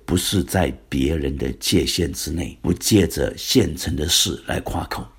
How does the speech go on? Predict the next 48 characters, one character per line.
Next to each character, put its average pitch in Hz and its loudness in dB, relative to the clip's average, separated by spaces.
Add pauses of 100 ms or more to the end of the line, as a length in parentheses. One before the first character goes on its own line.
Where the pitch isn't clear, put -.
(440)
这 98 4
和 90 4
保 76 0
罗 71 2
在 82 2
罗 82 2
马 82 2
书 - 2
十 - 0
五 73 2
章 82 0 (100)
二 95 4
十 - -2
节 67 0 (580)
讲 - 0
的 58 -4 (600)
是 - 4
完 - 2
全 - -2
一 - 0
致 - 0
的。 67 -4 (120)
那 80 -2
里 71 -2
他 82 -4
说 107 2 (380)
：“我 60 2
立 90 4
了 62 0
志 85 0
向， 71 -2 (400)
不 76 -2
在 90 2 (100)
基 - 0
督 92 0
的 87 0
名 64 -2 (140)
被 69 4
称 101 0
过 90 0
的 69 -4
地 80 -2
方 73 -4
传 - -4
福 78 -6
音， 85 0 (600)
免 - 2
得 58 -2